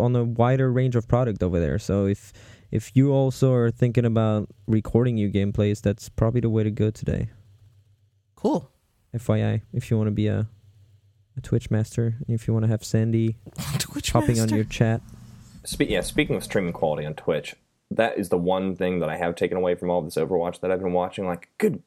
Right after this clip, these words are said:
Speaker 3: God, Twitch streaming quality is terrible. Even when I set it to, like, source, it's just coming through, like, complete potato quality. It's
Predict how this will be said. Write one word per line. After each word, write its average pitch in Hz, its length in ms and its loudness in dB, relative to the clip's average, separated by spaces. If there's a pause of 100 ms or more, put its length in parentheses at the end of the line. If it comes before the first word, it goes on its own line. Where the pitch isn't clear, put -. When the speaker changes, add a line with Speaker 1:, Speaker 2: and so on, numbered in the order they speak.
Speaker 3:
God, 147 240 2
Twitch - 240 -2
streaming 87 280 -2
quality 80 300 -2
is 73 80 -14
terrible. 78 560 -6
Even 170 220 2
when 190 100 0
I 147 60 -2
set 131 200 0
it 131 120 -6
to, 117 60 -4
like, 113 120 0
source, 92 540 0
it's 92 100 -6
just 123 220 -2
coming 131 260 -2
through, 110 460 0
like, 92 240 0
complete 98 460 -2
potato 78 320 0
quality. 69 440 -6
It's 90 160 -4